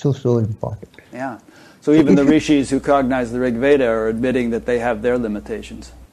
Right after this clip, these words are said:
Speaker 1: Absolutely. Everybody. I think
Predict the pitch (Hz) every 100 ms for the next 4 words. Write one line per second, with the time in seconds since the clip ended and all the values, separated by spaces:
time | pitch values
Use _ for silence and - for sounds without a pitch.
0 | - 135 - - 160 156 151 151 117 117
1 | - 143 160 156 143 120 131 135 - -
2 | - 143 143 - - 185 196 185